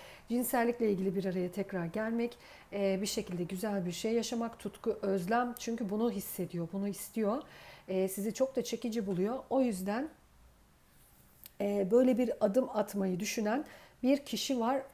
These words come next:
aklınızda arkadaşlar. Hmm,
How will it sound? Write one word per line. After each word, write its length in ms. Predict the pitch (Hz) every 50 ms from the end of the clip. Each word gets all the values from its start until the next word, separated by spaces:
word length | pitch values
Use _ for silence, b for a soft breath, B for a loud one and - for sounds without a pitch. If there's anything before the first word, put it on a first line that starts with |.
| - - -
aklınızda 680 | 214 214 214 - 214 202 202 196 185 175 262 - - -
arkadaşlar. 880 | 202 196 190 - 190 175 170 175 170 - - 180 151 - - - - - - - - - B B B B B B B B B B B B B B B B B B B B _ -
Hmm, 580 | - 254 254 254 254 247 247 254 247 247 254 240